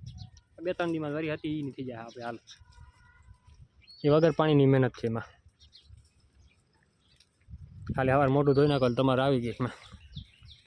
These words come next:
અને આવે જો બધી હવે. ધીરે ધીરે બધી જો આગળ અડધી નીકળી ગઈ ઓલી બાજુ નીચે, અડધી હમણાં. આજે આમાં અડધી ચરવું આવે ને ઈ ચર છે.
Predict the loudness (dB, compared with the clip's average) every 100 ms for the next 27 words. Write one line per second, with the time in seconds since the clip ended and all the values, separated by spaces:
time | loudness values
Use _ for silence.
0 | -20 -18 -16 -16 -16 -18 -16 -10 -6 -4
1 | -2 -2 -4 -4 -2 -2 -2 -6 -12 -20
2 | _ _ -20 -20 _ _ _ _ _ _
3 | _ _ _ _ _ _ _ _ _ _
4 | _ _ _ -20 -20 _ _ _ -20 -20
5 | -20 -16 -14 -12 -4 0 2 2 2 -2
6 | -2 0 2 2 2 2 2 4 4 4
7 | 2 4 4 6 4 6 6 6 4 6
8 | 6 4 2 0 -6 -4 -2 2 2 2
9 | -2 _ -20 -14 -12 -8 -8 -8 -8 0
10 | 2 4 4 4 2 2 4 4 4 4
11 | 2 2 2 2